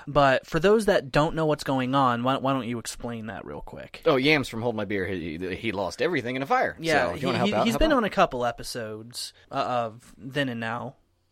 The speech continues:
Speaker 2: Oh, yeah, he has, hasn't he? There's an avalanche of Nintendo three D S games.
Speaker 1: Yes.
Speaker 2: And a Vampire the Masquerade book.
Speaker 1: Yep.
Speaker 2: Mm.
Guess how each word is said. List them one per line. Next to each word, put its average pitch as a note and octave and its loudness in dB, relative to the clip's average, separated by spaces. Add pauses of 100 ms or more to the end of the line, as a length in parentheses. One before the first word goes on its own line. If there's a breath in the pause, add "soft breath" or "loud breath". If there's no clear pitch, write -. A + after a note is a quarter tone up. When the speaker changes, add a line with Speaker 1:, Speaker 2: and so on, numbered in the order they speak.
(220)
Speaker 2:
Oh, G#3+ 8
yeah, A3 6
he F#3+ 4
has, F3+ 0
hasn't A#2 -10
he? G#2 -16 (560)
There's A2+ -6
an A#2+ -2
avalanche A#2+ 2
of A2+ -6
Nintendo A2+ -2
three C3+ -4
D B2+ 0
S C3 -2
games. F#2 -10
Speaker 1:
Yes. E3 -2
Speaker 2:
And G#2+ -4
a F#2+ -2
Vampire A#2 -2
the G#2+ -6
Masquerade A#2+ -6
book. G2+ -12 (200)
Speaker 1:
Yep. F3+ -2 (560)
Speaker 2:
Mm. G2 -12